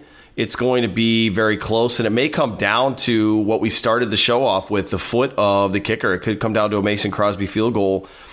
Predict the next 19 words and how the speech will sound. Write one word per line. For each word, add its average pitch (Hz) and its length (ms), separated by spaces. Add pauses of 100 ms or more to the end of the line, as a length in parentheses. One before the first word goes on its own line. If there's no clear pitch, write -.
(140)
at 113 200
the 110 140
end. 120 140
The 101 40
Packers 110 360
are 107 60
gonna 104 160
want 107 200
the 104 60
ball 101 280
last. 123 500 (320)
Hopefully 120 280
they 104 120
get 98 100
a 98 60
chance 104 340
to - 60
do 110 180
that. 135 460